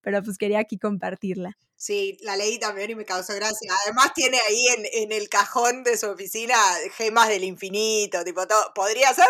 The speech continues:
Speaker 2: tranquilamente, ¿por qué no?
Speaker 1: ¿Quién sabe? ¿Quién
Speaker 2: ¿Quién
Speaker 1: sabe?
Speaker 2: sabe? Muy
Speaker 1: ¿Quién
Speaker 2: bien.
Speaker 1: sabe?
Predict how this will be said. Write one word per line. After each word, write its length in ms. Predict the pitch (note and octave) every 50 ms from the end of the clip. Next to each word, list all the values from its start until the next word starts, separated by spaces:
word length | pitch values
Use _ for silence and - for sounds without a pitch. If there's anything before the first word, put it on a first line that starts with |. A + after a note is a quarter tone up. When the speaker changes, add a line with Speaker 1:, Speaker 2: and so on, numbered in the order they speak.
| A#4 G#4+
Speaker 2:
tranquilamente, 680 | - - G#3+ A3 B3 B3+ B3 B3+ C#4+ E4 F4 - B3
¿por 160 | A3+ A3+ G#3+ G#3+
qué 100 | A#3+ B3+
no? 180 | B3 A#3+ A#3+ - - _ _ _ _ - - A4 G#4+ G#4+
Speaker 1:
¿Quién 240 | G4+ A3 A3 D4+ A4 - - - - - - B4
sabe? 480 | D4+ F#4 D#4+ C4 A3 G3 F#3+ F#3+ F3+ G#3
¿Quién 180 | - - D#4 F4
Speaker 2:
¿Quién 140 | - A#4+
Speaker 1:
sabe? 280 | D#4 D4 A#3 F#3 - F#3
Speaker 2:
sabe? 400 | F3 - - - - - - _ _ _ _ _ -
Muy 140 | B3+ B3+ C#4
Speaker 1:
¿Quién 140 | B3 C4 D#4+
Speaker 2:
bien. 200 | E4+ - G3+ F#3
Speaker 1:
sabe? 640 | G3 F#3 F#3 F#3 F3+ F3 G3+ G3 G3+ F#3+ F3 F#3+ -